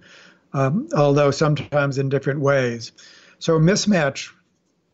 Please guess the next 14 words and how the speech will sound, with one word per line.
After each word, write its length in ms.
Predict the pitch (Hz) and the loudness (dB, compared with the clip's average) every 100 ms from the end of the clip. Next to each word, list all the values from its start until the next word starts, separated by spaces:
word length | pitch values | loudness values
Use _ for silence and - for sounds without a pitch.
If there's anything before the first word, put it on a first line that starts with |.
| _ | _
theory, 240 | - 147 135 | 0 2 0
for 160 | 139 | -2
example, 640 | 135 - 139 135 - 135 131 | -4 -4 -4 -6 -6 -4 2
the 160 | 151 | 4
idea 360 | 160 165 180 180 | 4 4 4 4
that 160 | 156 | 2
adaptations 720 | 151 156 151 156 151 156 147 | 2 0 0 0 0 0 -4
to 100 | - | -4
past 340 | - 147 147 151 | -2 2 2 2
environments 600 | 139 143 143 143 139 131 | 0 2 2 2 -2 -4
can 200 | 139 135 | -6 -6
become 340 | 131 - 147 | -4 -2 0
mismatched 600 | 139 147 - 139 131 - - | 2 0 2 0 0 -2 2
to 280 | 135 131 | 2 2